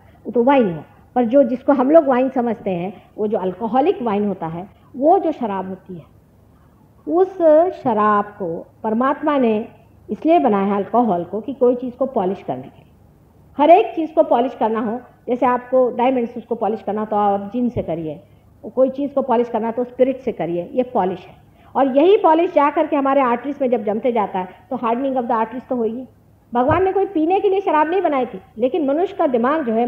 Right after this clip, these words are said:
बंदर के जैसा है, उसको समझ में नहीं आता है कि कहाँ क्या चीज़ करनी चाहिए। अब वो जा करके ज़रूर शराब पिएगा। शराब पीने को उसको कहीं कहा नहीं था, पता नहीं उसको कहाँ से एक को मिल गया, उसने अपना शराब लेना शुरू कर दिया, एक शराब पे शराब पीने लग गया, उसकी जो आर्टरीज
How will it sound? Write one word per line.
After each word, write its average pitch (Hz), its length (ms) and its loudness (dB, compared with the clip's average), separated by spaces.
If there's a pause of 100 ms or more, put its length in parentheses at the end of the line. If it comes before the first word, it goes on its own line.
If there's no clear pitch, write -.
(140)
बंदर 240 320 0
के 202 120 -6
जैसा 151 260 -12
है, - 80 -20 (580)
उसको 381 380 4 (240)
समझ 302 220 0
में 381 120 0
नहीं 359 140 2
आता 285 220 0
है 320 80 0
कि 370 120 -4
कहाँ 320 320 -4
क्या 302 160 -2
चीज़ 226 240 -10
करनी 165 200 -10
चाहिए। - 200 -20 (420)
अब 254 100 -2
वो 294 120 8
जा 269 160 2
करके 269 260 -4
ज़रूर 254 200 -2
शराब 226 280 -6
पिएगा। 202 320 -12 (680)
शराब 302 280 0
पीने 320 280 -2
को 320 100 -2
उसको 285 220 -2
कहीं 214 220 -4
कहा 196 260 -6
नहीं 233 140 -2
था, 233 220 -12 (480)
पता 277 220 0
नहीं 339 120 0
उसको 339 240 -2
कहाँ 285 240 -4
से 285 160 4
एक 277 100 -2
को 262 100 2
मिल 262 140 -2
गया, 262 200 2
उसने 220 200 -4
अपना 185 180 -8
शराब 196 280 -6
लेना 254 220 -2
शुरू 294 180 -8
कर 302 160 0
दिया, 285 160 2
एक 208 140 -2
शराब 240 240 -2
पे 240 120 -6
शराब 220 320 -4
पीने 277 200 -2
लग 294 140 0
गया, 294 180 0 (280)
उसकी 247 220 -4
जो 233 100 4
आर्टरीज 220 300 -2